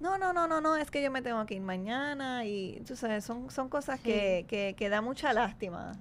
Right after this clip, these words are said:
Speaker 2: Exacto. Hay medidas que se pueden tomar para cuando nosotros no estamos, ¿verdad? Dejar nuestras mascotas atendidas. No por eso, pues,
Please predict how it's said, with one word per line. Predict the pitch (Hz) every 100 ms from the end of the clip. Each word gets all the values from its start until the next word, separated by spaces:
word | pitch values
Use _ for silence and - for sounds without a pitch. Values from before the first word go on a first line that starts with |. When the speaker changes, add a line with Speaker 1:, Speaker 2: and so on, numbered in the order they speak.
| -
Speaker 2:
Exacto. | 226 226 220 214 - 208 - - -
Hay | 240 262
medidas | 311 311 320 392 339
que | 294
se | 277
pueden | 247 226 233 262
tomar | 285 277 302 370
para | - 262 240 226 226 220 - - -
cuando | - 233 233
nosotros | 226 226 226 254
no | 294
estamos, | 311 - 349 349 302 294
¿verdad? | 220 233 285
Dejar | 262 226
nuestras | 226 226 262
mascotas | 269 262 - 269 269
atendidas. | 247 220 208 202 208 202
No | 202 208
por | 226
eso, | 254 269
pues, | 247 220